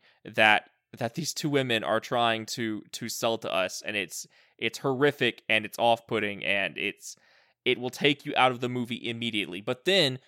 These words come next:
you're taken out of the movie into Eu-, Eu-, Euro Trip starring these three guys while they're just <laughs> hanging out in Europe, do-, doing whatever,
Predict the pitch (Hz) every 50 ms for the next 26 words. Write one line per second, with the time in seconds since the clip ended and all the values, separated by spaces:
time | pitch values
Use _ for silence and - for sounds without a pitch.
0 | _ - 113 113 - - 175 165 - 151 - - 135 139 139 127 131 127 127 131
1 | 123 123 120 - - 117 120 120 - - 131 123 120 120 - _ _ _ _ _
2 | _ _ _ - - 107 113 117 127 139 _ - 123 120 120 123 135 _ - 135
3 | 127 151 170 185 196 185 180 165 165 - - - 175 185 185 - - - _ -
4 | - - - - 151 160 160 160 156 151 151 151 - 120 127 143 156 156 - -
5 | - 180 180 175 160 165 175 175 156 127 117 113 117 123 131 135 131 127 131 135
6 | 135 139 139 139 165 165 160 165 - 151 147 156 160 156 156 156 156 151 - 131
7 | 147 143 139 147 175 165 127 113 107 - 123 139 139 143 - - 113 123 127 139
8 | 147 160 156 151 151 147 165 151 123 113 104 104 104